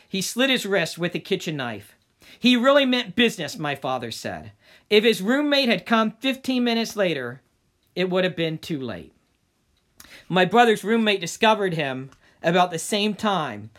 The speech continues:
I was asking God to spare George's life. God woke him up. The Holy Spirit woke him up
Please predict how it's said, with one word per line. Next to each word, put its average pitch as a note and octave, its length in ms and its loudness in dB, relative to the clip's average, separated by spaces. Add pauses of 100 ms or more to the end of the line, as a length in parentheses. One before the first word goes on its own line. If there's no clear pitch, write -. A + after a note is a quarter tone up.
(260)
I E3+ 160 4
was F#3+ 220 0
asking F3 440 0
God D#3+ 260 0
to C#3 60 -12
spare C#3 320 -4
George's C3 440 -8
life. E2 360 -12 (480)
God C4+ 360 6
woke A#3+ 240 4
him A#3 140 4
up. G3 160 2
The G#3 100 4
Holy C4 300 4
Spirit B3 240 4
woke G#3+ 220 2
him G#3+ 100 0
up G3 160 2